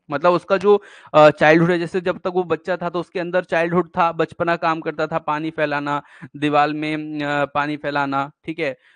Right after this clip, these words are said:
और, अम, नहाने से मना करना, ठीक है? अब वही जो, जो उसका कहना चाहिए चाइल्डहुड है, वो किसी एक इन्फेंट मतलब नवजात शिशु के अंदर उसके फेस में छुप गया है, ठीक है? मतलब जो उसका,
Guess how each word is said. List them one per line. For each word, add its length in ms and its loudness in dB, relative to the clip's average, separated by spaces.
और, 360 4
अम, 220 -2
नहाने 340 -4
से 120 -14
मना 260 -6
करना, 460 -8
ठीक 140 -10
है? 160 -8
अब 300 -2
वही 300 -6
जो, 460 -6
जो 160 -4
उसका 500 -2
कहना 520 -8
चाहिए 140 -8
चाइल्डहुड 480 -2
है, 220 -4
वो 220 -2
किसी 500 -10
एक 200 0
इन्फेंट 520 -2
मतलब 340 -4
नवजात 680 -2
शिशु 340 -10
के 220 -6
अंदर 400 -2
उसके 320 -10
फेस 380 -4
में 100 -6
छुप 220 -18
गया 220 -16
है, 160 -20
ठीक 120 -10
है? 140 -6
मतलब 220 0
जो 140 -2
उसका, 380 -6